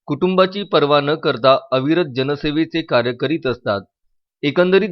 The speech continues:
जनसेवेचे कार्य करीत असताना पत्रकार बांधवांनाही अनेक समस्यांना सामोरे जाऊन संघर्ष करावा लागतो. म्हणूनच पत्रकारांच्या या समस्यांना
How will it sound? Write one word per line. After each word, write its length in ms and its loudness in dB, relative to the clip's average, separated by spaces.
जनसेवेचे 600 0
कार्य 280 2
करीत 300 -4
असताना 460 -2
पत्रकार 400 2
बांधवांनाही 840 0
अनेक 240 -4
समस्यांना 640 -2
सामोरे 500 0
जाऊन 260 2
संघर्ष 400 2
करावा 380 4
लागतो. 560 -2
म्हणूनच 380 0
पत्रकारांच्या 720 0
या 180 2
समस्यांना 720 -2